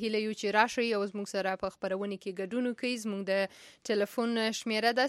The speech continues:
صفر صفر یو، دوه صفر دوه، دوه صفر پنځه، صفر څلور او صفر درې. نن ستاسو لپاره مو، آه،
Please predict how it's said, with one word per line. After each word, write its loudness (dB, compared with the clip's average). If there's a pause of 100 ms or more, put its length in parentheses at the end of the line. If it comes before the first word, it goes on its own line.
صفر -4
صفر -4
یو، 4 (220)
دوه 4
صفر -4
دوه، 4 (100)
دوه 2
صفر -6 (100)
پنځه، -4
صفر -6
څلور 0
او 4 (160)
صفر 2
درې. 2 (560)
نن 2
ستاسو 2
لپاره 2
مو، 0
آه، -2